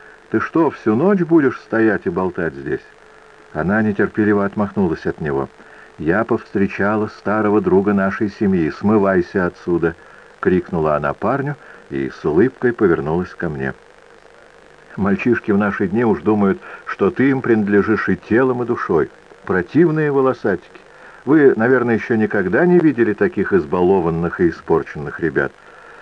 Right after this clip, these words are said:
Что только станет твориться на свете, когда они вырастут». Я постарался воспринять ее замечание всерьез и не улыбнулся. «Вы, очевидно, думаете, что и я такая же?» —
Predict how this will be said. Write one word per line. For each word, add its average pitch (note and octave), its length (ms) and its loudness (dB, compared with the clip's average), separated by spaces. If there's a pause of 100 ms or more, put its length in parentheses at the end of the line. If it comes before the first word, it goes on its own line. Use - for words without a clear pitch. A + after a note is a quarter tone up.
(120)
Что - 380 2
только D#3+ 360 0
станет A2 500 -2
твориться E2+ 580 0
на C#2+ 140 -6
свете, - 420 0
когда F#2 380 -4
они D#2+ 180 -4
вырастут». - 540 -6 (1400)
Я F#2 320 0
постарался F2+ 680 -4
воспринять F2 600 -2
ее D#2+ 180 2
замечание C#2+ 600 -4
всерьез D2 480 -2 (680)
и F2 100 2
не F#2+ 120 2
улыбнулся. F2 580 -2 (1800)
«Вы, D3 160 2
очевидно, D3 480 2
думаете, C#3+ 400 2
что - 240 0
и A#2 140 6
я G#2 180 2
такая B2+ 460 0
же?» — C3 180 -2